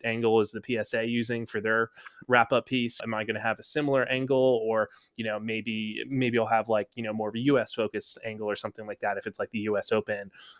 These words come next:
So, uh, that's, that's a, a couple hours. For the U S Open in particular, we send out emails to our, our database every night. And so I'm pressing send on those emails at, like, two in the morning. It's brutal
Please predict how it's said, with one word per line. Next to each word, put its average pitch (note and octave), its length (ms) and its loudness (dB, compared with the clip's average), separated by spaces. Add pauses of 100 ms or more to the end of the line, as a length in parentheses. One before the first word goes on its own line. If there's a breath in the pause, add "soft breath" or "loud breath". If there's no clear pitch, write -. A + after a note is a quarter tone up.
(100)
So, A2 560 8 (500 loud breath)
uh, B2 40 0 (160)
that's, A#2+ 580 8 (160)
that's C3 240 6
a, C3+ 140 10
a B2 80 2
couple A#2+ 300 2
hours. G#2 600 2
For - 140 -6
the G#2+ 100 -2
U A#2+ 180 4
S A2+ 140 6
Open A#2 260 4
in G#2 100 -6
particular, G#2+ 580 0
we G2+ 80 -8
send G#2 280 -2
out G2+ 300 0
emails G#2+ 520 -4
to G#2+ 100 0
our, G2+ 220 2
our G2+ 140 0
database G#2 560 -2
every G#2 280 0
night. G#2 340 -4 (360 loud breath)
And G#2+ 140 0
so G2+ 380 6 (120)
I'm A2 200 2
pressing G#2+ 360 4
send A#2 280 4
on A2 100 6
those G2+ 220 -4
emails G#2 580 0 (140)
at, G#2 240 -2
like, G2+ 220 0 (140)
two A2+ 200 -2
in G2+ 60 -6
the G2 60 -8
morning. G2 360 -4 (420 loud breath)
It's - 140 -6
brutal G2+ 420 6